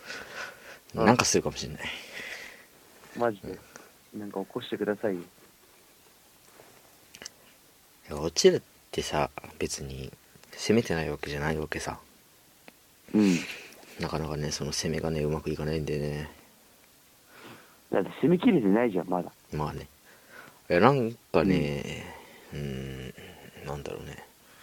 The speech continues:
Speaker 2: とりあえずね、その、俺は学習をして、やっぱこう、一回会ってみなきゃダメだっ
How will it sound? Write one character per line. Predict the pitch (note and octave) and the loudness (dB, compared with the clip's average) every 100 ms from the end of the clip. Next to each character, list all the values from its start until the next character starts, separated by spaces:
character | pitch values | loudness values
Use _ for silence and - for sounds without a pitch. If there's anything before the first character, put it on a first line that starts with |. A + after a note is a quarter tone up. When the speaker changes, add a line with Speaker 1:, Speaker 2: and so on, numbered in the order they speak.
| - - - - - - - - | -16 -6 -4 -4 -6 -10 -14 -18
Speaker 2:
と | - - | 0 12
り | C3 | 12
あ | |
え | C#3 | 12
ず | C#3 | 10
ね、 | C3 F#2 | 8 8
そ | D#2+ - | 6 -2
の、 | D2 C2+ C2+ C#2 - - - - - - - - - - - - _ - - | -6 -6 -10 -12 -16 -20 -20 -20 -20 -20 -20 -20 -20 -20 -20 -20 _ -20 -6
俺 | - E2 | 0 4
は | F2 | 4
学 | E2 - | 2 0
習 | G2 | 4
を | F#2+ | 4
し | - | 4
て、 | - F2+ D#2+ _ _ _ - - - _ - - - | 2 2 0 _ _ _ -20 -20 -20 _ -20 -8 2
や | B2+ | 4
っ | |
ぱ | - D2 C2 | 4 0 0
こ | - B1+ B1 G1+ - | -4 -2 -2 -4 -8
う、 | - - - - _ _ - - - - | -18 -20 -20 -20 _ _ -20 -20 -20 -6
一 | F#2 | -2
回 | - A2+ | 10 10
会 | |
っ | C#3 | 10
て | - F2 | 6 4
み | D#2 | 4
な | |
き | C#2+ | 0
ゃ | D2+ | 0
ダ | D2+ | 2
メ | E2 | 2
だ | |
っ | D2 | 0